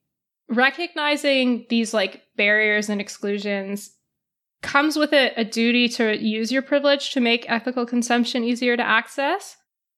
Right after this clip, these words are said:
So that means asking your favorite sustainable brands to size inclusively, to produce makeup in different shades, um, various things like that. And it also means that you have to help push for those more systemic solutions. So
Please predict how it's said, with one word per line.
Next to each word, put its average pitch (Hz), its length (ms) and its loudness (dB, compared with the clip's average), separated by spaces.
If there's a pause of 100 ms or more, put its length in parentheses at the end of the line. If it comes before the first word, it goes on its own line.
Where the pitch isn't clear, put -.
(180)
So 247 240 2
that 240 220 4
means 254 560 2 (140)
asking 247 400 2
your 277 140 2
favorite 262 340 2
sustainable 240 560 0
brands 220 520 4
to - 100 -6
size 226 280 0
inclusively, 254 880 2
to 254 140 -6
produce 208 320 -2
makeup 208 340 -4
in 202 80 -4
different 208 320 -8
shades, 247 840 2
um, 202 580 -4 (100)
various 208 320 -2
things 214 220 -4
like 196 220 -6
that. 214 480 2 (180)
And 240 280 0
it 247 160 2
also 294 340 2
means 294 480 0 (200)
that 220 140 0
you 233 120 4
have 226 220 2
to 254 100 0
help 240 300 0
push 208 340 0
for 214 140 0
those 202 240 0
more 208 160 0
systemic 202 580 -6
solutions. - 680 -6
So - 440 -2